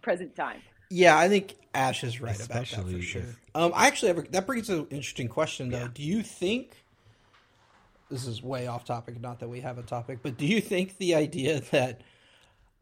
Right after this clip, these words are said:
Speaker 2: like, having a private company do it, do you, I guess my question is, do you think there is value in the fact that the people at a polling location are all, like, volunteer poll workers, right? And it's all sort of, everybody who's involved in this, like, technical overthrow of the government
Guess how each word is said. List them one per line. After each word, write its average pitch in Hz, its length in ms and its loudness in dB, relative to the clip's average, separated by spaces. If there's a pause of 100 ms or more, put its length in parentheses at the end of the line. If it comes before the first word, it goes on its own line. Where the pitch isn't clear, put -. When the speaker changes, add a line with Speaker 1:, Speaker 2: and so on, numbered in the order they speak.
(120)
Speaker 2:
like, 135 180 2
having 147 300 4
a 139 60 4
private 135 400 2
company 131 340 -4
do 131 140 -4
it, 147 120 -4
do 135 80 -8
you, 160 80 -2
I 135 120 -2
guess 160 240 0
my 139 120 -8
question 131 280 -2
is, 117 40 -6
do 139 60 -4
you 147 60 -2
think 247 200 -2
there 214 140 4
is 147 100 0
value 135 460 4
in 123 80 0
the 135 80 -6
fact 127 400 -6
that 123 240 -8
the 139 80 -12
people 170 400 -2
at 160 60 2
a 147 40 -2
polling 139 380 -2
location 127 480 -6
are 123 140 -2
all, 123 120 0
like, 123 220 -6
volunteer 120 460 -4
poll 107 200 -6
workers, 107 360 -12
right? 117 300 -10 (840)
And 156 340 2
it's 160 160 -2
all 175 200 6
sort 208 280 2
of, 180 220 2 (100)
everybody 262 520 6
who's 226 260 0
involved 143 540 4
in 208 120 2
this, - 460 -2
like, 127 320 -4 (640)
technical 156 580 4
overthrow 160 520 4
of 156 100 0
the 143 100 0
government 165 600 -2